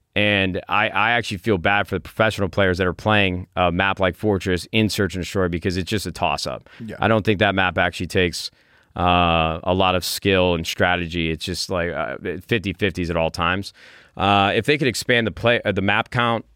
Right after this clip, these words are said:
Speaker 1: and the game mode, uh, that are viable for each map,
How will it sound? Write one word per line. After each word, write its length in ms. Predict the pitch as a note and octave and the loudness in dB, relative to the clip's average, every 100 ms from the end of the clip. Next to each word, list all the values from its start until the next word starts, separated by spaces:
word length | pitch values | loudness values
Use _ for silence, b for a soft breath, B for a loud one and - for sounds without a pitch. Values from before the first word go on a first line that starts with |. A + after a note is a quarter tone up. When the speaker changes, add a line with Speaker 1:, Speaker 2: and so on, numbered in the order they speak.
| _ | _
Speaker 1:
and 140 | F#2 F#2 | -2 -2
the 120 | F2 | -2
game 260 | - A2 | 0 2
mode, 420 | A#2 A#2 A2+ G#2 - | 4 4 4 0 -4
uh, 500 | F2+ F#2 F#2 F2 F2 - | 0 2 4 2 0 -4
that 340 | B1 F#2 G2 F#2 | -12 -2 0 2
are 100 | F2+ | 2
viable 420 | F2+ G#2+ A#2 A#2 | 2 2 2 0
for 140 | - | 0
each 180 | A#2 G#2+ | 0 0
map, 280 | A#2+ A#2+ A#2 | 2 2 0